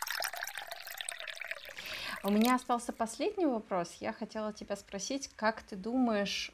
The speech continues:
э, как тебе кажется, кому Тиндер, в кавычках, скажем, э, противопоказан? Кому он может принести больше вреда, чем пользы?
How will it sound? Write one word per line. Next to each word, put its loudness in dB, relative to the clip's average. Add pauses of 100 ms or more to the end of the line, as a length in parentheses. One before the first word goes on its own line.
э, 0
как -2
тебе -6
кажется, 4
кому 0
Тиндер, 2
в -16
кавычках, -2
скажем, 0 (420)
э, 0
противопоказан? 0 (580)
Кому 2
он 4
может 0
принести -4
больше 2
вреда, 0
чем -6
пользы? -2